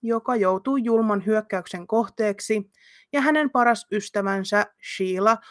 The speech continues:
Vaisokki, joka ei suostunut luovuttamaan ystävänsä suhteen. Tämä tarina on surullinen, mutta myös inspiroiva.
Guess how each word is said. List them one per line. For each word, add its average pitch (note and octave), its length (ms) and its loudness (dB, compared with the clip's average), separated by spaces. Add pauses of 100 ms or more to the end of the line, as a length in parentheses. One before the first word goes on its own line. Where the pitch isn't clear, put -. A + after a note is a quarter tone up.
(260)
Vaisokki, G#3 680 0 (300)
joka G3+ 380 0
ei F3+ 160 0
suostunut A#3+ 480 -2
luovuttamaan F#3 720 0
ystävänsä E3 520 -8
suhteen. - 760 -4 (1200)
Tämä G#3+ 200 4
tarina A#3 360 4
on G#3 120 0
surullinen, A#3+ 760 2
mutta B3+ 340 -2
myös G3+ 360 0
inspiroiva. F#3 760 -8